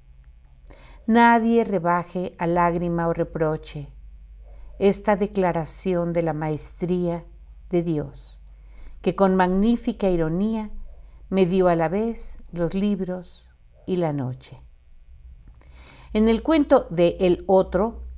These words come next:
Borges habla así de su ceguera. "Cuando alcances mi edad, habrás perdido casi por completo la vista.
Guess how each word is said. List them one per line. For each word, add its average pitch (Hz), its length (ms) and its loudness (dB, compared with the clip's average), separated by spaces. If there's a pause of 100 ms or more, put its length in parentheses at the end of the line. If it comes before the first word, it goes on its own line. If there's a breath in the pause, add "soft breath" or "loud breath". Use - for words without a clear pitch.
(360)
Borges 214 540 2
habla 180 240 0
así 208 300 -2
de 185 140 -2
su - 140 -10
ceguera. 180 520 -2 (1400 soft breath)
"Cuando 220 540 4
alcances 294 600 0
mi 185 160 2
edad, 160 320 0 (1000 soft breath)
habrás 208 340 2
perdido 196 480 0
casi 180 240 -4
por - 180 -6
completo 170 480 -4
la 156 140 -4
vista. 147 500 -12